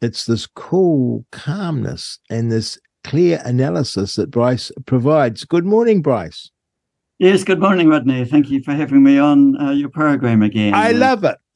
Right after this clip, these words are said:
Speaker 1: I should say, too, that you're at the New Zealand Initiative,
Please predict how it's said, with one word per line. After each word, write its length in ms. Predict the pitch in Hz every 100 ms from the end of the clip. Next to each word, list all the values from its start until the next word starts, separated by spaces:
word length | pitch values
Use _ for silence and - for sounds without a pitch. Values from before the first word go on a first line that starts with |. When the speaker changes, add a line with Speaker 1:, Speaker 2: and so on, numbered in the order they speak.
| -
Speaker 1:
I 100 | 208
should 260 | - 269 214
say, 360 | 240 240 208 -
too, 460 | 233 180 135 185 - _ _
that 240 | 165 165 151
you're 320 | 175 190 190
at 200 | 170 - _
the 240 | 151 151 147
New 140 | 151
Zealand 320 | 127 156 135
Initiative, 680 | 127 175 143 - 107 -